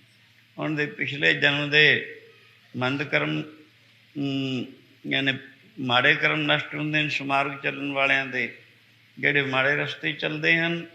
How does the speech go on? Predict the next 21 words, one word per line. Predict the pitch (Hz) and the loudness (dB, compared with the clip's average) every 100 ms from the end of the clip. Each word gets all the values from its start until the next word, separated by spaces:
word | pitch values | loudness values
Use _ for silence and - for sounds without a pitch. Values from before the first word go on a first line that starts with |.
| - | -10
ਉਹਦੇ | 151 143 | -6 -6
ਪਿਛਲੇ | 143 135 131 139 | -6 -10 -6 -8
ਪੁੰਨ | - 151 160 | -6 -6 -4
ਨਸ਼ਟ | 147 139 - | -2 -4 -6
ਹੋ | 135 | -12
ਜਾਂਦੇ | 131 127 120 117 113 | -8 -8 -8 -10 -12
ਹਨ।" | 110 - _ _ _ _ _ _ _ - | -14 -20 _ _ _ _ _ _ _ -4
ਇਉਂ | 151 139 | -2 0
ਸਮਝ | 151 180 170 | -2 0 2
ਲਓ, | 160 | 0
ਪਿਛਲੇ | 160 139 143 160 | -2 -6 2 2
ਜਨਮ | 147 147 147 147 | 4 2 2 0
ਦੇ | 147 147 180 - - - _ _ _ - | 2 4 2 -2 -14 -20 _ _ _ -10
ਪੁੰਨ | 151 160 156 | -4 -2 -2
ਨਸ਼ਟ | 147 139 139 | -4 -6 -10
ਹੁੰਦੇ | 131 117 110 | -10 -8 -10
ਹਨ। | 107 - _ _ _ _ _ _ _ _ _ | -12 -16 _ _ _ _ _ _ _ _ _
ਖੈਰ, | 143 156 | 2 2
ਸਾਨੂੰ | - 147 156 156 | 4 0 2 2
ਨਹੀਂ | 175 190 | 4 2
ਪਤਾ, | 156 156 165 170 - | 0 2 6 6 2